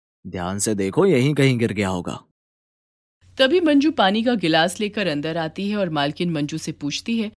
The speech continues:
Speaker 2: तो मंजू कहती है कि उसने थोड़ी देर पहले मानवी को यहाँ देखा था। मालकिन को यकीन तो नहीं होता, लेकिन वो मानवी को बुला लेती है और जब उसके बैग की तलाशी लेती है तो हार उसी में मिलता है। "नहीं, नहीं मैम,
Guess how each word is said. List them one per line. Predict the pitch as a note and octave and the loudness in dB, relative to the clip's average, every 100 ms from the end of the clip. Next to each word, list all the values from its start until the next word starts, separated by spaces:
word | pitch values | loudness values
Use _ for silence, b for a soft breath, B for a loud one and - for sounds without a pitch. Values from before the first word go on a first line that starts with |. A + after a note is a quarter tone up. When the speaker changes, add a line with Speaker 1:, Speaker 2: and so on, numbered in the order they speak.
| _ _ _ - | _ _ _ 0
Speaker 2:
तो | B3 | 4
मंजू | B3 B3+ D4 | 4 4 4
कहती | C#4 C4 C#4+ | 2 2 2
है | C#4+ | 0
कि | B3 | 0
उसने | A#3+ A#3 A#3+ | -4 -4 -6
थोड़ी | - E3 F3 | -2 -2 -2
देर | F#3 F#3 | -2 -4
पहले | F#3 F3 F3+ | -4 -2 -2
मानवी | E3 D3 D#3 | -2 -2 -4
को | D#3+ D3+ | -4 -4
यहाँ | D3 C#3+ | -4 -4
देखा | C3+ C#3 D#3 | -6 -8 -12
था। | - - _ _ _ _ _ - | -12 -16 _ _ _ _ _ -6
मालकिन | C#3+ C3+ D3 G3 | -4 -2 -4 -6
को | G#3+ | -2
यकीन | G3+ E3 F3+ F3+ | -2 -2 -4 -4
तो | G#3+ | -2
नहीं | A3+ B3+ | -2 -2
होता, | A#3 F#3 A3 B B B A3 | -2 -6 -10 B B B -2
लेकिन | A#3 C#4 | 4 4
वो | C#4 | 4
मानवी | A#3+ E3 E3+ F#3+ | 4 2 0 -4
को | F#3 | -4
बुला | D#3 D3 C#3 | -4 -2 -2
लेती | C#3 C#3+ C#3+ | -2 -6 -8
है | E3+ - _ _ b b b - | -10 -12 _ _ b b b 0
और | A#3 | 2
जब | A#3 C#4 | 2 0
उसके | C#4+ - | 0 0
बैग | A3+ D#3+ E3+ - | 0 0 0 -4
की | |
तलाशी | - D#3 C#3 D3+ - | -4 -2 0 -2 -2
लेती | G3 F#3 A#3 | -2 -2 0
है | A3+ G#3+ | 0 0
तो | G#3+ | -2
हार | G3+ E3 D3+ | -2 0 0
उसी | D3+ - | -2 -4
में | D#3 D3 | -2 -2
मिलता | C3+ C3+ D3 | -4 -6 -8
है। | F3 - _ _ B B B D#4 | -8 -12 _ _ B B B 6
"नहीं, | B3 C4+ | 8 8
नहीं | A#3 | 4
मैम, | F#3+ G#3+ | 2 0